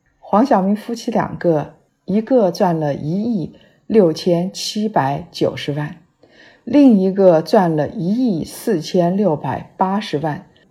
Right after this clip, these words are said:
分别位列榜单的第六名和第八名，是目前娱乐圈里边当之无愧的最强C P，总收入三点幺四七亿元，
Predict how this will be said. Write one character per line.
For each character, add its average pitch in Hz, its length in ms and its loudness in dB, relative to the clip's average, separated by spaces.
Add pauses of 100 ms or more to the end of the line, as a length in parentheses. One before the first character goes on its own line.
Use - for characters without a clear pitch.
分 320 420 2
别 156 360 2
位 214 260 2
列 156 220 0
榜 - 320 -6
单 180 260 -2
的 147 200 -2
第 214 220 -2
六 240 220 2
名 139 300 -6 (260)
和 147 100 0
第 156 180 -4
八 175 260 -2
名， 156 220 -4 (640)
是 - 640 2
目 226 180 2
前 175 260 0
娱 151 140 -2
乐 180 160 2
圈 185 240 -4
里 170 140 -6
边 160 440 -2
当 262 280 2
之 247 240 -4
无 180 260 -6
愧 175 260 0
的 - 200 -6 (260)
最 240 260 0
强 147 440 -8
C - 260 -4
P， 156 400 -6 (500)
总 196 280 2
收 285 260 2
入 285 300 0 (160)
三 247 480 0
点 120 380 0
幺 214 220 0
四 208 380 -6
七 - 400 -6
亿 240 300 -6
元， 92 380 -6